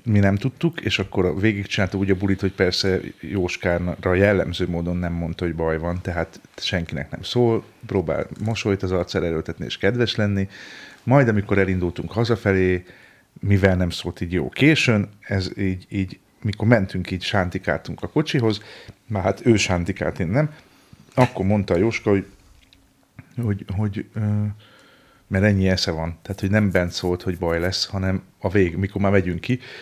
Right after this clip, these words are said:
hogy akkor azt lehetne, hogy te vezessél, mert én most biztos nem fogok tudni. És így elgondolkodtam, hogy „Bazd meg, Jóska”, tehát akkor egész konkrétan megittam, mit tudom én, hat sört, meg öt felest, meg nem tudom mit, tehát, hogy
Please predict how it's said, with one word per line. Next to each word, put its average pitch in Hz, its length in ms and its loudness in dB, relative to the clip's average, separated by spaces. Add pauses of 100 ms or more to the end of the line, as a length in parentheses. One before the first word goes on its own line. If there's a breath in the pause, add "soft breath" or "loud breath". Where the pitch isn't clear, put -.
(120)
hogy 104 220 0
akkor 107 340 0
azt 104 200 0
lehetne, 123 360 2
hogy 123 140 2
te 135 140 -2
vezessél, 110 640 -2
mert 113 160 -2
én 113 120 -2
most 113 220 -6
biztos 107 360 -6
nem 95 140 -4
fogok 101 280 -8
tudni. 101 360 -8 (2000 soft breath)
És - 80 -8
így 170 140 0
elgondolkodtam, 104 640 2
hogy 127 200 -4
„Bazd 180 260 2
meg, 170 160 4
Jóska”, 160 440 6
tehát 120 240 4
akkor - 240 -2
egész 139 320 4
konkrétan 123 500 2
megittam, 120 440 4
mit 127 160 2
tudom 113 180 0
én, 104 60 4
hat 120 240 2
sört, 123 380 4
meg 110 140 2
öt 120 200 4
felest, 110 400 2
meg 104 140 2
nem 127 160 6
tudom 180 240 4
mit, 180 180 6
tehát, 165 160 4
hogy 151 200 4